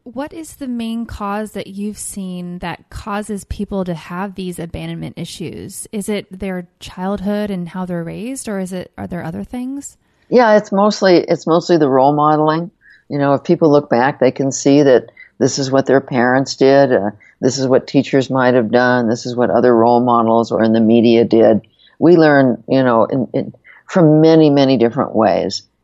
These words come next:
Speaker 2: how to, um, how to <laughs> abandon ourselves rather than how to love ourselves. You know, if, if you think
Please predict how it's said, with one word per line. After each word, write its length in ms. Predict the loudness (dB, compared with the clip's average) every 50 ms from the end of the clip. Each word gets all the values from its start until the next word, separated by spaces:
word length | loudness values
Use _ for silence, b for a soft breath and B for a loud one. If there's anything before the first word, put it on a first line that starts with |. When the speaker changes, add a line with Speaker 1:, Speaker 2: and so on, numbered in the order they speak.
| _ _
Speaker 2:
how 320 | -12 -6 -2 2 2 4 4
to, 400 | 4 4 4 4 4 2 0 -2 -6
um, 360 | -6 -4 -2 -2 -2 -4 -4 -4
how 160 | -2 0 0
to 120 | 2 2
<laughs> 20 | 2
abandon 560 | 2 2 2 2 2 2 2 2 2 2 2
ourselves 640 | 2 0 0 0 2 2 4 4 4 2 0 -4 B B B B B -8 B
rather 520 | 2 2 4 4 4 4 4 4 4 2
than 320 | 2 0 -2 -2 -2 -6 -8
how 180 | -10 -6 -6 -4
to 60 | -2
love 260 | -2 0 0 0 0
ourselves. 540 | 0 -2 -4 -4 -2 0 0 0 0 -4 -8 B B B B B _ -4
You 100 | 0 2
know, 200 | 2 2 2 2
if, 160 | 2 0 0 0 -2
if 180 | -2 -2 -2 0
you 120 | -2 -2
think 360 | -2 0 -2 -2 -2 -4 -6